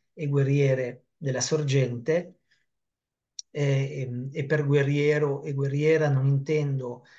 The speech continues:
il coltello in mezzo ai denti per, mm, essere pronti alla battaglia, al combattimento, quello, ehm, ehm, a mani nude,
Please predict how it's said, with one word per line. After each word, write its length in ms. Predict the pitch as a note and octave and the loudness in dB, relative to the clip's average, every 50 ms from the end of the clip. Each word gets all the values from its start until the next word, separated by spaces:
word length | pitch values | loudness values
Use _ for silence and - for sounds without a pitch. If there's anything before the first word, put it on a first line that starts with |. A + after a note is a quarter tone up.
| - _ _ - | -20 _ _ -8
il 160 | E3+ D3 C3+ C3+ | -4 -4 -4 -2
coltello 520 | - C3+ C3+ C3+ - D3 C3+ C#3 C3+ C3+ | 0 -2 -2 0 0 0 0 0 0 0
in 100 | C3 C3 | -2 -2
mezzo 260 | C3 B2+ B2 B2 B2+ | -2 -4 -4 -4 -4
ai 100 | C3 B2 | -4 -2
denti 760 | B2 C3 C3 B2+ B2 C3+ C3 C3 - C#3 C3+ B2+ B2+ B2 B2 - | -2 0 0 0 -2 -2 -6 -6 -6 -6 -6 -6 -6 -10 -10 -6
per, 920 | - C3+ C3+ C3+ C3+ C3+ C3 B2+ B2 A#2+ B2 B2 A#2+ B2 B2 A#2+ - _ _ - | -2 -2 0 0 0 0 0 -2 -4 -4 -6 -6 -4 -6 -6 -8 -12 _ _ -6
mm, 440 | C#3+ C3+ C3 B2+ B2+ B2+ B2 B2+ - - | -4 -4 -4 -4 -6 -10 -12 -14 -12 -8
essere 480 | - C3+ C3 - - - C3 B2+ A#2+ | -6 -4 -4 -4 -4 -4 -4 -6 -6
pronti 640 | B2 C#3 C3+ C#3 C#3 C#3 C#3 C#3 C3+ - - C3 C3+ C3+ | -6 -4 -2 0 0 2 2 0 0 -2 -4 -8 -8 -6
alla 240 | - C3+ C#3 C3+ C3 | -4 -2 -2 0 -2
battaglia, 840 | B2 C3 B2 - - - - C3 B2+ B2+ C3 B2+ C3 C3 C3 B2 - | -2 -6 -10 -12 -12 -8 -6 -6 -4 -4 -6 -6 -6 -6 -6 -6 -6
al 220 | - D3 D3 C#3 - | -6 -4 -4 -4 -4
combattimento, 1300 | - C3+ C3+ C3+ C3 C3+ C3 C3 - - - C#3+ C3 C#3 C3+ C3+ C3+ C#3 C#3 C#3 - C#3 C3 B2+ C3 C3 | -4 -2 -2 -2 0 -2 -4 -6 -8 -10 -8 -4 -2 0 2 2 2 2 0 -2 -2 -4 -4 -4 -4 -6
quello, 640 | - - C3+ C3 C3+ C3+ C3+ C3 B2+ B2 C3 C3+ - _ _ - - - - _ _ _ | -6 -4 -4 -2 0 0 0 0 0 -2 -4 -10 -14 _ _ -20 -20 -20 -20 _ _ _
ehm, 560 | - - C3 B2+ B2 B2 A#2+ A#2+ C3 - - - | -8 -4 -4 -4 -4 -4 -8 -8 -8 -10 -10 -12
ehm, 560 | - A#2+ B2 B2 B2 B2 B2 B2 B2 A#2+ A#2+ - | -14 -14 -14 -14 -14 -14 -14 -14 -16 -16 -14 -8
a 80 | - C3 | -4 0
mani 280 | C3+ C3+ C3+ C#3 C3+ C3+ | 2 4 4 6 6 6
nude, 720 | C#3 C#3 C#3 C#3 C#3 C#3 C3+ C3 C3+ C3 C3 B2+ C3 | 6 6 4 4 2 2 2 2 0 0 0 -2 -4